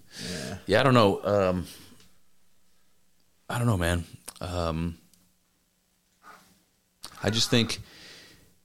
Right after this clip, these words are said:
Speaker 2: back then, in the, in a demo-, it was a real democracy. You know, it was the birthplace of democracy, and those people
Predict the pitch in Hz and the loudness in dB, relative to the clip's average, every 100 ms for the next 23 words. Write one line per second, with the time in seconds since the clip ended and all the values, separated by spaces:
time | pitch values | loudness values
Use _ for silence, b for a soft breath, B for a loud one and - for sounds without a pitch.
0 | - 117 117 107 98 113 87 90 87 - | -6 0 0 0 0 2 2 -2 -4 -12
1 | _ B B B B B B B B _ | _ B B B B B B B B _
2 | _ _ _ 101 95 - 92 87 95 101 | _ _ _ 0 0 0 -2 0 2 2
3 | 101 90 92 107 127 92 98 127 - - | 0 -2 2 6 6 6 2 2 0 0
4 | - 95 80 92 87 92 92 80 110 117 | -2 -12 -6 -4 -2 -2 -4 -2 2 2
5 | - 87 - 87 85 80 - - 62 - | 2 -4 -2 -2 -2 -4 -4 -4 -6 -12
6 | - - 90 90 95 104 - 101 95 90 | -16 -10 -8 -4 -2 -2 -2 -4 0 0
7 | 90 90 | 0 -4